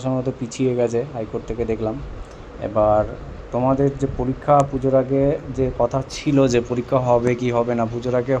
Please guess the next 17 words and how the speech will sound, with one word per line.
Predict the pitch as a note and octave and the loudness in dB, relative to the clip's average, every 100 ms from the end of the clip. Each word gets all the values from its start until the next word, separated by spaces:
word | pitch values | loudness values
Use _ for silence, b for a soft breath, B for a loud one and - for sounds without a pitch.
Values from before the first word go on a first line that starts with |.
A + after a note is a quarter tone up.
| - | 2
হবে, | B2 C3+ D#3+ B B B B - | 2 2 0 B B B B -8
ঠিক | B2+ | 0
আছে, | C3+ B2 | 2 4
এখনও | A#2+ B2+ | 4 2
পর্যন্ত | B2 B2+ C3+ C3+ | 0 2 2 4
আছে | C3 C3 | 2 2
ডেট | A#2+ A#2+ C3+ - | 0 -2 -2 -6
পিছোক | A2+ D3+ C#3+ | -6 -4 0
আর | C3+ | 0
যাই | A#2+ B2 A2+ | 4 4 4
হোক, | G#2 - - A#2 | -2 -8 -14 -6
যে | A#2+ - | -4 -2
কথা | B2 C3 | 0 2
আছে | C3+ C#3 | 0 0
সেই | C3 | -2
পর্যন্ত | B2+ B2 A#2+ G#2+ G#2 | -2 -2 -2 -2 -2
হবে। | G#2 G2 | -4 -6